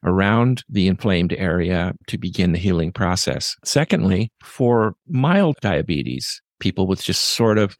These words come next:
uh, early onset diabetes and some chronic diabetes issues and high blood sugar, but not really getting into those levels of diabetic neuropathy.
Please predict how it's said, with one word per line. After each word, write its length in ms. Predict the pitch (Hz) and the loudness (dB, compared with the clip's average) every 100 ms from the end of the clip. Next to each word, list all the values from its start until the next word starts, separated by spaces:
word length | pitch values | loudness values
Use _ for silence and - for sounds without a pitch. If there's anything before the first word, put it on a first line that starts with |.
| - | -8
uh, 60 | 95 | 0
early 280 | 123 120 | 2 4
onset 440 | 110 110 - 117 - | 4 2 2 0 0
diabetes 680 | 110 110 113 113 117 110 | 0 2 0 0 2 0
and 160 | 110 95 | -2 -2
some 160 | 104 95 | -4 -4
chronic 440 | - 101 101 101 107 | -2 0 0 -2 0
diabetes 560 | 95 98 98 101 95 | 0 0 0 0 -2
issues 320 | 101 - 104 | -4 -2 -2
and 100 | 113 | 0
high 140 | 98 98 | 0 0
blood 220 | 101 92 | 0 -4
sugar, 320 | - 98 101 | -2 -2 0
but 200 | 95 85 | 0 0
not 260 | 110 107 - | 0 0 0
really 420 | 104 104 104 104 _ _ _ _ 98 | 0 2 2 -2 _ _ _ _ -2
getting 280 | 113 101 104 | 2 4 4
into 280 | 101 98 | 2 2
those 280 | 95 95 95 | 2 2 0
levels 480 | 92 90 98 98 - | -2 -2 -2 -4 -8
of 540 | - 87 87 80 - - 101 | -4 -2 -2 -4 -14 -4 0
diabetic 800 | 101 85 90 87 80 - - - | 2 2 2 2 0 -2 -14 -2
neuropathy. 800 | 101 95 85 92 113 - 131 156 | 2 2 2 0 -2 0 0 0